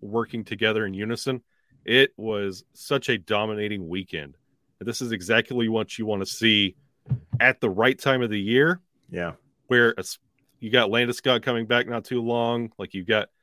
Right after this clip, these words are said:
Speaker 1: you're almost to a hundred percent team. This is what you want.
Speaker 2: Yeah. Um, you had, I mean, th-, then that Winnipeg game, you couldn't <laughs> ask for a better start.
Speaker 1: No.
Speaker 2: Was it nineteen seconds in? Nathan MacKinnon,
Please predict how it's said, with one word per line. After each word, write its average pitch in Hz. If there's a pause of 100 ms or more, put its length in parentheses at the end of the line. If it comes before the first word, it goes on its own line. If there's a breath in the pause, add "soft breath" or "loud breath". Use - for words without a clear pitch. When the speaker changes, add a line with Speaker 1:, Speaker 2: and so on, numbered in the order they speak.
(480)
Speaker 1:
you're 117
almost 131
to 117
a 98
hundred 131
percent 131
team. 139 (480)
This 123
is 101
what 90
you 80
want. - (220)
Speaker 2:
Yeah. 90 (520 loud breath)
Um, 92 (380)
you 113
had, 110
I 110
mean, 107
th-, -
then 113
that 131
Winnipeg 117
game, 90
you 98
couldn't -
<laughs> -
ask 127
for -
a 80
better 90
start. 90
Speaker 1:
No. 85 (520 loud breath)
Speaker 2:
Was 113
it 95
nineteen 117
seconds 117
in? 131 (420 soft breath)
Nathan 117
MacKinnon, 120